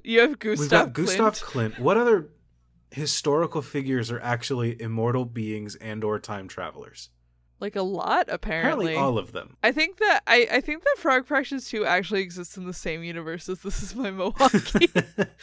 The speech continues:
Speaker 1: Oh, and so, and so, <laughs> and so the email gets another, uh, the email, the email account that they've quote unquote hacked into,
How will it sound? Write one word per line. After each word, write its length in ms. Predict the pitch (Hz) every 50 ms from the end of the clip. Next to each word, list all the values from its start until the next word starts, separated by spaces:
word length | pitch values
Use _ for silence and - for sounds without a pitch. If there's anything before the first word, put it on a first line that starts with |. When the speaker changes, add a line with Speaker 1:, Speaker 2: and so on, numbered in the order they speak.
| - 494 466 - 427 - _ _ _ _ _ _ _ - - _ _ _ _ -
Speaker 1:
Oh, 200 | - 269 262 247
and 160 | 247 247 254
so, 280 | - 302 285 269 262 254
and 220 | - 233 240 226
so, 160 | - 294 269 - - _ - 254 - - - -
<laughs> 420 | - - - - - - 381 -
and 180 | - 269 269 302
so 240 | - 381 370 311 302
the 460 | 254 285 277 262 262 - - 247 254
email 380 | 262 262 277 277 277 277 277 269
gets 340 | - 247 247 262 - -
another, 640 | 247 220 208 208 214 202 220 220 220 214 214 202 - - -
uh, 440 | 180 185 180 175 175 170 170 170 180 180 - - - _ _ _ _ _ _ _ _ _ - - -
the 280 | - 220 202 226 240 - 240
email, 380 | 262 262 262 247 233 220 208 - - - -
the 360 | - 180 202 214 208 196 -
email 200 | 208 226 233 233
account 340 | 220 220 - 233 208 190 151
that 160 | 170 185 170
they've 400 | 180 190 185 185 185 180 165 190 - - _ _ _ _ - -
quote 320 | - - 233 214 196 185
unquote 460 | 185 175 180 - - 220 185 170 -
hacked 580 | 175 - - - 180 180 175 180 180 - - 175
into, 640 | 170 165 165 170 - - 170 170 160 151 165 170